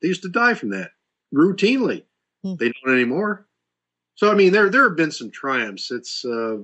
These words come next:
Speaker 1: you know, they've, they've done some remarkable work, but,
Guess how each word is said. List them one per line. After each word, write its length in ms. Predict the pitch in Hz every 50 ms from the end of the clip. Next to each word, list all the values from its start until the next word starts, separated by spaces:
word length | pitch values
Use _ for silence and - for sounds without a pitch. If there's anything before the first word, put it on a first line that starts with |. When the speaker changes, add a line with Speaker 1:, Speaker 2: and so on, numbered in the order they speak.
| 98 _ -
Speaker 1:
you 100 | 131 127
know, 280 | 123 117 117 110 - _ _ _ _ _ _ _ _ _ _ _ -
they've, 120 | 147 139
they've 180 | 135 165 170 135
done 200 | 160 156 151 143
some 420 | - - 127 117 110 104 - _ _ _ _ _ _ _ _ _ -
remarkable 640 | 127 120 123 139 147 143 135 139 123 113 110 110 113
work, 320 | 135 139 135 117 104 - _
but, 340 | 117 117 113 113 110 -